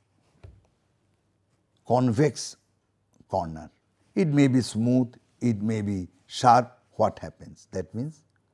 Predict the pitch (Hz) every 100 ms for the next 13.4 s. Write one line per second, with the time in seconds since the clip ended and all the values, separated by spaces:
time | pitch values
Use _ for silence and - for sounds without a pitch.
0 | _ _ _ _ _ _ _ _ 104 104
1 | - - - - 82 - - - _ _
2 | _ _ _ _ _ _ _ _ _ _
3 | _ _ _ _ _ _ _ _ _ _
4 | _ _ _ _ _ 87 82 - _ _
5 | _ 120 110 92 85 - - - _ _
6 | _ _ _ 110 107 - 185 143 117 143
7 | - 175 123 _ _ _ _ - _ _
8 | - 123 139 131 135 113 113 113 113 98
9 | 92 - - _ _ _ _ _ _ _
10 | 113 131 131 135 139 131 135 131 117 104
11 | _ _ _ _ _ - 127 123 - -
12 | 107 127 147 - _ _ _ _ _ _
13 | _ 107 104 104